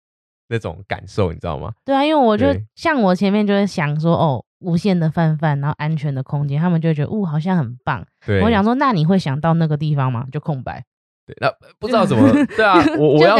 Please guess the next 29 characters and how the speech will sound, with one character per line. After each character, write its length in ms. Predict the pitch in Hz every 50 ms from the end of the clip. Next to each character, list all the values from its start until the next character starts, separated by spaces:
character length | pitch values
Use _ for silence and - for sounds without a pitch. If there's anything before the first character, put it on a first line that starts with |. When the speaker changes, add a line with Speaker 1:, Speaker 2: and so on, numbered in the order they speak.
| 233
Speaker 1:
怎 80 | 220 214
么 80 | 220 214
去？ 60 | 214
Speaker 2:
就 60 | 226
感 0 |
觉 0 |
像 180 | 262 269 254 147
已 180 | 120 196 185 175
读 200 | 151 175 180 180
不 280 | 170 220 226 220 208
回。 160 | 185 170 135
Speaker 1:
对， 120 | 107 131 127
对， 180 | 131 127 127 120
对， 300 | 123 120 113 113 117 123
那 40 | 156
个 40 | 170
Speaker 2:
就 60 | 302
是 80 | 302 330
我 160 | 311 254 226
说 140 | 226 269 285
，“你 140 | 277 233 208
会 100 | 226 269
想 240 | 269 - 226 175 175
在 140 | 180 208 208
那 160 | 220 220 202
里 140 | 175 160 147
生 260 | - - 175 170 180
活 180 | 170 170 139 123
吗？” 240 | 123 123 117 120